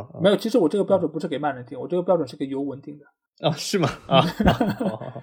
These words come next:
Speaker 2: 对，所以如果符合我这两个标准的话，
Speaker 1: 嗯。
Speaker 2: 其实，呃，
Speaker 1: 嗯。
Speaker 2: 应该目前来说有六个球队啊，就是皇马、巴萨、曼联、拜仁、利物浦和尤文。这个其实六个球队在我看来是豪门。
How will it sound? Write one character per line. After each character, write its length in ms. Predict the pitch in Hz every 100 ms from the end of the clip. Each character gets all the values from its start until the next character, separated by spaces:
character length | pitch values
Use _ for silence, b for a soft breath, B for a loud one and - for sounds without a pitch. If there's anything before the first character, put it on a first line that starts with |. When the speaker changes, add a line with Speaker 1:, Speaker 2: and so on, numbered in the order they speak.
| b -
Speaker 2:
对， 160 | 208
所 200 | 190 226
以 240 | 277 254 175
如 180 | 202
果 80 | 302
符 180 | 294 147
合 160 | 185 247
我 160 | 151
这 140 | 120 240
两 240 | 147 127
个 400 | - 143 135 117 -
标 160 | 185 185
准 160 | 180 127
的 80 |
话， 160 | 135 139
Speaker 1:
嗯。 20 |
Speaker 2:
其 120 | - 147
实， 340 | - 143 147 b b -
呃， 180 | 143 135
Speaker 1:
嗯。 80 |
Speaker 2:
应 100 | 156
该 140 | 180 190
目 160 | 190
前 120 | 175 147
来 120 | 147
说 160 | 185
有 140 | 170 147
六 120 | 185
个 80 | 143
球 140 | -
队 120 | 143
啊， 80 | 123
就 140 | 123 151
是 300 | - 135 120
皇 180 | 156 180
马、 140 | 139
巴 140 | 156
萨、 260 | 160 127 135
曼 200 | 165 156
联、 140 | 131
拜 160 | 165 147
仁、 240 | 127 123 - _
利 140 | 185 175
物 80 |
浦 160 | 147 131
和 120 | 143
尤 140 | 147 151
文。 200 | 135 135 _ _ _ _
这 140 | 240
个 120 | 214
其 200 | 156 165
实 60 | 165
六 160 | 196 165
个 80 |
球 160 | 151 139
队 120 | 147
在 140 | 143 143
我 120 | 131
看 200 | - 139
来 100 | 127
是 160 | -
豪 240 | - - 135
门。 160 | 127